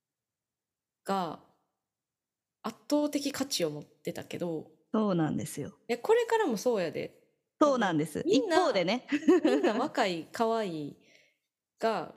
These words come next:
Speaker 1: これからも価値なんやけど、
Speaker 2: うん。
Speaker 1: それにどこだけ食い-、どれだけ食い込んでいけるかっていうのは、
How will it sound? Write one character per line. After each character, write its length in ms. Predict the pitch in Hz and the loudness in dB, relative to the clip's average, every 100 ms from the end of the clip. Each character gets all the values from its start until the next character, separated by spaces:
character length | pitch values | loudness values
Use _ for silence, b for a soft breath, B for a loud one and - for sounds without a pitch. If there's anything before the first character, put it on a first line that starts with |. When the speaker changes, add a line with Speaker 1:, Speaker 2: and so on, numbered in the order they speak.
| _ _ _ _ _ | _ _ _ _ _
Speaker 1:
こ 120 | - 247 | -2 0
れ 100 | 247 | 0
か 120 | 254 | 0
ら 60 | |
も 120 | 214 165 | -2 -4
価 160 | 240 | -4
値 180 | 233 185 | -4 -4
な 80 | 160 | -4
ん 100 | 147 | -6
や 100 | 147 | -10
け 120 | 151 | -8
ど、 380 | 170 190 170 - - | -4 -2 -4 -8 -4
Speaker 2:
う 60 | |
ん。 360 | 196 185 165 165 - | -2 0 -2 -6 -12
Speaker 1:
そ 180 | - 302 | -6 -2
れ 140 | 339 302 - | -2 -2 -8
に 280 | 302 359 220 | -4 -2 -2
ど 120 | 220 | -2
こ 140 | 226 294 | 0 0
だ 100 | 339 | 0
け 120 | 403 | -2
食 220 | - 233 | -2 -4
い-、 60 | - | 0
ど 120 | 226 | 2
れ 100 | 320 | 2
だ 120 | 349 | 0
け 120 | 349 359 | -2 -4
食 200 | - 214 | -2 -2
い 100 | 214 | -2
込 180 | 233 | -4
ん 80 | 233 | 0
で 80 | 240 | 0
い 80 | 254 | 0
け 160 | - | 0
る 100 | 302 | -2
か 120 | 294 185 | -2 -6
っ 40 | |
て 200 | - 175 | -6 -6
い 60 | 165 | -4
う 100 | 160 | -4
の 120 | 156 | -4
は、 320 | 208 180 156 | -4 -4 -6